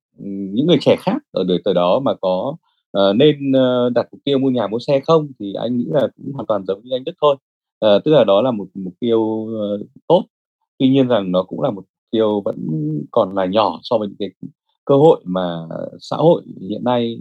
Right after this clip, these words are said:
nền kinh tế hiện nay của Việt Nam có thể tạo ra cho các bạn. Nếu như các bạn biết, ờ,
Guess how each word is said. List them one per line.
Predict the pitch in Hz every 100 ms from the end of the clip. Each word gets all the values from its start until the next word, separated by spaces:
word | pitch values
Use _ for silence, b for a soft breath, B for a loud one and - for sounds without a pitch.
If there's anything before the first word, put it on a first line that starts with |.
| -
nền | 98
kinh | - -
tế | 98
hiện | 156
nay | 110 107
của | 104
Việt | 87 92
Nam | 104 101
có | 101
thể | 117
tạo | - 120
ra | 107 -
cho | -
các | 123
bạn. | 131 - _ _ _ _
Nếu | - 113
như | 135 131
các |
bạn | 139 143 -
biết, | 131 160
ờ, | - 104